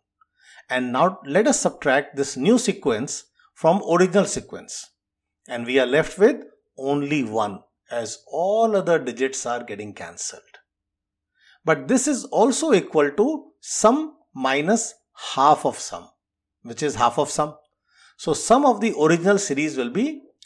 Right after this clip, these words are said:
two. So one plus one by two plus one by four plus one by eight plus one by sixteen forever adds up to a finite number, that is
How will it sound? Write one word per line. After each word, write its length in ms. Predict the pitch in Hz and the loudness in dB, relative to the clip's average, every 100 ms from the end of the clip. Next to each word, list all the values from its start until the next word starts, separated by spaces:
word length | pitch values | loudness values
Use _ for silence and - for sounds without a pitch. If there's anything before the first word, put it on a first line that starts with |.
| - | -4
two. 340 | 170 120 - _ _ _ _ _ _ _ | -2 -2 -4 _ _ _ _ _ _ _
So 160 | - 120 | -8 -4
one 440 | 120 190 254 262 | 0 2 2 0
plus 240 | 180 165 | 0 0
one 180 | 147 139 | -2 -2
by 160 | 131 135 | -2 -2
two 380 | 135 170 185 180 | -4 -4 -2 -2
plus 220 | 151 139 | -4 -4
one 180 | 127 120 | -8 -6
by 160 | 117 | -8
four 420 | 117 156 170 185 170 | -8 -6 -4 -4 -4
plus 220 | 151 139 | -6 -6
one 220 | 120 120 | -8 -6
by 160 | 113 117 | -6 -6
eight 440 | 131 151 165 170 | -6 -4 -4 -6
plus 180 | 147 135 | -8 -6
one 160 | 135 127 | -8 -8
by 140 | 120 | -10
sixteen 800 | 123 143 139 - 175 180 185 196 - _ _ _ | -10 -12 -12 -12 -12 -10 -8 -10 -14 _ _ _
forever 720 | - 139 196 208 117 139 202 _ _ _ - | -4 2 4 4 2 -2 -6 _ _ _ -2
adds 440 | 135 147 151 - | 4 4 4 -2
up 200 | 120 - | -6 -6
to 280 | 151 202 214 _ - | -8 -6 -8 _ -20
a 60 | - | -10
finite 600 | - 135 143 131 127 123 | -4 -2 0 0 -2 -6
number, 420 | 101 98 147 220 _ _ | -12 -8 -10 -10 _ _
that 220 | 110 104 | -8 -6
is 280 | 147 190 | -6 -6